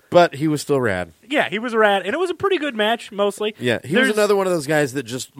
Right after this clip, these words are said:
Speaker 1: eternally looked a hundred years old.
Speaker 2: Yeah,
Speaker 1: Always looked
Speaker 2: yeah,
Speaker 1: elderly
Speaker 2: always.
Speaker 1: from the
Speaker 2: But,
Speaker 1: get-go.
Speaker 2: and I was surprised, like, 'cause I, when I, when I first, like, saw that it was him versus Macho Man, I was like, "Oh, this match is gonna suck." 'Cause
Speaker 1: Right.
Speaker 2: fucking George Steele's old, Macho Man is, like, in his prime right now.
Speaker 1: Yeah.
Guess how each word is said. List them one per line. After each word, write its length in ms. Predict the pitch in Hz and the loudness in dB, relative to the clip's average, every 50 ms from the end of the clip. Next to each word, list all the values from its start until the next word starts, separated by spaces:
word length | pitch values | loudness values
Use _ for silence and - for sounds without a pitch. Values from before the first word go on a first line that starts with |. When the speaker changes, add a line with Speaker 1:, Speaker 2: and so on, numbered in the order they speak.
| 127 - | -12 -8
Speaker 1:
eternally 540 | - 131 - - 139 143 143 147 147 147 139 | -8 -8 -6 -6 -6 -4 -4 -4 -2 -4 -2
looked 260 | 127 123 123 117 - | -2 -2 -4 -4 -4
a 60 | 131 120 | -6 -6
hundred 340 | 120 117 110 104 98 92 | -6 -6 -6 -8 -8 -8
years 180 | 98 95 90 85 | -8 -8 -8 -6
old. 80 | - 214 | -4 -2
Speaker 2:
Yeah, 180 | 202 170 123 123 | 0 0 0 2
Speaker 1:
Always 420 | 139 143 147 151 156 151 127 120 | 2 2 2 2 2 0 0 0
looked 200 | 139 131 123 107 | -2 -2 -2 -2
Speaker 2:
yeah, 40 | 110 | -2
Speaker 1:
elderly 420 | 107 107 104 - - - - 101 101 | -2 0 0 0 0 0 0 -2 -2
Speaker 2:
always. 300 | - 120 123 123 - - _ _ _ _ _ | -4 -6 -8 -14 -18 -20 _ _ _ _ _
Speaker 1:
from 260 | _ - - 147 127 | _ -18 -18 -16 -8
the 60 | 135 170 | -2 0
Speaker 2:
But, 160 | 208 208 202 | 2 2 2
Speaker 1:
get-go. 260 | - 214 104 107 - | 0 -4 -8 -6 -4
Speaker 2:
and 80 | 226 285 | -2 0
I 100 | 349 415 | 0 0
was 140 | 403 381 - | 0 -2 -2
surprised, 480 | - 226 180 233 240 254 233 196 160 | -4 -8 -8 -6 -4 -4 -4 -4 -4
like, 140 | 160 160 143 | -8 -10 -10
'cause 140 | 143 160 156 | -8 -8 -4
I, 300 | 170 190 208 202 175 - - - - - - - | -2 -2 -2 -2 -4 -8 -14 -20 -20 -20 -20 -18
when 240 | 165 165 175 185 | -12 -8 -6 -4
I, 80 | 185 175 | -4 -4
when 180 | 160 170 180 175 | -4 -6 -6 -6
I 60 | 170 | -6
first, 380 | 160 - - 220 226 214 - | -6 -4 -2 -2 -2 -2 -2
like, 160 | 185 170 156 - | -6 -8 -6 -4
saw 220 | - 190 185 165 | -4 -2 -2 -2
that 80 | 147 139 | -4 -8
it 40 | 131 | -12
was 140 | 139 135 127 | -12 -12 -10
him 220 | 151 160 165 160 | -10 -12 -10 -8
versus 320 | 151 165 156 151 151 123 | -6 -6 -6 -6 -10 -12
Macho 400 | 123 120 113 117 139 - 170 156 156 | -10 -8 -8 -8 -6 -6 -8 -8 -8
Man, 240 | 165 170 180 180 170 | -8 -8 -8 -8 -8
I 60 | 156 | -8
was 80 | 147 | -10
like, 100 | 143 143 175 | -10 -10 -10
"Oh, 80 | 185 | -10
this 120 | 214 247 226 | -10 -10 -10
match 260 | 196 151 143 135 - | -10 -10 -10 -10 -12
is 100 | 123 117 | -14 -18
gonna 200 | 123 120 107 104 | -18 -18 -18 -18
suck." 480 | - - - 120 131 127 127 - _ _ _ _ _ _ _ _ _ _ | -20 -20 -16 -14 -12 -12 -12 -12 _ _ _ _ _ _ _ _ _ _
'Cause 200 | - 139 135 135 | -12 -12 -12 -12
Speaker 1:
Right. 260 | 135 139 104 208 190 180 | -12 -6 -2 -2 0 0
Speaker 2:
fucking 200 | 180 175 170 151 | -2 -6 -6 -2
George 260 | 180 196 196 190 170 | 0 0 0 0 -4
Steele's 360 | - - 175 170 170 170 151 | -6 -8 -6 -4 -4 -4 -4
old, 280 | 123 139 156 147 147 143 | -4 -4 -4 -4 -6 -6
Macho 320 | 143 139 151 151 - 156 | -6 -6 -6 -6 -8 -8
Man 260 | 147 151 143 147 143 143 | -8 -6 -6 -6 -6 -8
is, 100 | 135 131 | -8 -8
like, 240 | 131 127 135 - - | -8 -8 -8 -10 -12
in 140 | 151 156 151 | -12 -10 -8
his 160 | 151 131 - | -8 -10 -10
prime 460 | - - 147 143 139 139 139 139 139 | -10 -6 -4 -2 -2 -2 -4 -4 -6
right 220 | 139 139 139 131 | -6 -6 -6 -6
now. 320 | 131 143 139 131 131 131 131 | -8 -8 -8 -6 -6 -6 -6
Speaker 1:
Yeah. 200 | 110 104 85 | -6 -6 -8